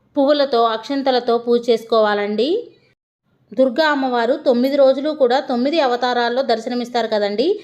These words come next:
ఏ రోజు అమ్మవారిని పూజిస్తామో ఆ రోజు అమ్మవారి అష్టోత్తరం తప్పకుండా చదువుకోవాలండి.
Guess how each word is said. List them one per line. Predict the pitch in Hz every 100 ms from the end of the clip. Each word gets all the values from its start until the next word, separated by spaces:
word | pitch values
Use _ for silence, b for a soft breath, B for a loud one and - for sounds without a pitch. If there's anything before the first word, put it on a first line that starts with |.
| B B B
ఏ | 262 262
రోజు | 277 294 311
అమ్మవారిని | 269 262 269 262
పూజిస్తామో | 254 240 240 240 220 311 285
ఆ | 220 220
రోజు | 233 254
అమ్మవారి | 311 220 240 254 240
అష్టోత్తరం | 214 254 247 247 302
తప్పకుండా | 247 - 269 269 254
చదువుకోవాలండి. | 262 220 220 233 226 214 208 247